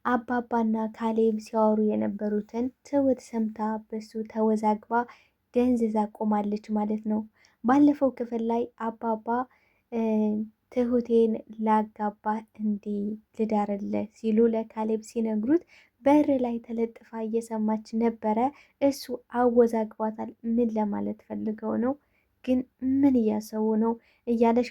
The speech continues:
ቁጭ ብላ እየተ-፣ እያብሰለሰለች ሳለ ድንገት ዳኒ መጥቶ «እንዴ፣ እራቱ እንዴት ነበር ትሁት?» ይላታል። እሷም «ምን አገባህ አንተ ስለዛ ምን ይመለከታል?» ትለዋለች።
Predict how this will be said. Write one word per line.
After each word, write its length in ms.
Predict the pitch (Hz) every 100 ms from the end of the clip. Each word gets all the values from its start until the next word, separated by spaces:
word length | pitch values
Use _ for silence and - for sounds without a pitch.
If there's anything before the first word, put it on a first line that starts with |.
| -
ቁጭ 240 | - 262 240
ብላ 180 | 220 220 220 214 _ 240
እየተ-፣ 580 | 247 233 240 233 226 214 - _ _
እያብሰለሰለች 840 | 240 247 262 254 240 233 233 226 220
ሳለ 280 | - 220 226 233 233
ድንገት 380 | - 339 302 262
ዳኒ 240 | 220 226 220
መጥቶ 240 | 220 220 269 285 -
«እንዴ፣ 280 | 277 269 254 254 254 269 294 392 - - 269 - _ _ -
እራቱ 360 | 262 262 254 254
እንዴት 280 | 226 226 226
ነበር 340 | 220 214 226 220
ትሁት?» 360 | _ 226 220 220
ይላታል። 500 | 226 220 220 226 220 - _ _ _ _ _ _ _ _ _
እሷም 380 | 240 226 254 254 - _ _ _
«ምን 200 | 247 269 247
አገባህ 540 | 226 220 220 233 233 - _ 247
አንተ 220 | 247 233 233
ስለዛ 300 | 226 220 220
ምን 180 | 220 220
ይመለከታል?» 720 | 220 220 220 220 220 220 233
ትለዋለች። 520 | 226 220 220 220 233